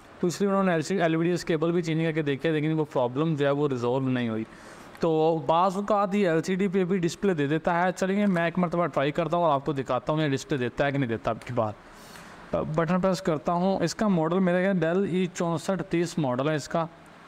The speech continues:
मशीन जो है वो on हो गई है, लेकिन अभी तक इसमें, हाँ, display आ गया, क्योंकि यहाँ पे अगर आपको नज़र आ रहा हो तो यहाँ पे जो heart की light है वो, वो ग्लो कर रही है,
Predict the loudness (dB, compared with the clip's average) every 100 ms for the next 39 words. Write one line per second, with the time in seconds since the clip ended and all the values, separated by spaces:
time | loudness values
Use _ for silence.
0 | -20 -20 -20 -2 -2 2 2 2 2 2
1 | 2 2 2 0 0 2 2 0 -2 -8
2 | -18 -18 -6 0 2 4 4 2 0 0
3 | -2 -4 0 0 2 0 -2 -8 -6 -2
4 | 0 -2 -2 0 0 0 0 -2 -2 -2
5 | 2 2 2 2 2 2 -2 -8 -20 -8
6 | -2 2 2 0 -2 0 2 2 2 2
7 | 2 0 0 0 0 -2 0 0 0 0
8 | 0 2 2 2 2 0 0 -8 -20 -8
9 | -2 0 2 2 0 0 2 2 2 2
10 | 0 0 -4